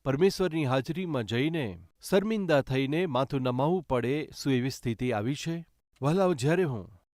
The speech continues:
પ્રાર્થના કરવા માટે ઘૂંટણો નમાવું છું, ત્યારે ઘણી બધી વાર હું મારા પરમેશ્વરની સમ્મુખ માથું ઊંચું કરી શકતો નથી.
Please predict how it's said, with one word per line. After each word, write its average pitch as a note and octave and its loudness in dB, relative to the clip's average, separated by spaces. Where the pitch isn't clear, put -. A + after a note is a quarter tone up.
પ્રાર્થના B2 0
કરવા B2+ 2
માટે C#3+ 0
ઘૂંટણો B2 0
નમાવું C3 0
છું, E3 -6
ત્યારે C3+ -2
ઘણી F3+ 0
બધી A#2 -2
વાર G2 0
હું G3 2
મારા C3+ 0
પરમેશ્વરની C3+ -2
સમ્મુખ C3 -4
માથું A#2 -4
ઊંચું B2 -6
કરી C3+ -2
શકતો C#3+ -6
નથી. C#3 -8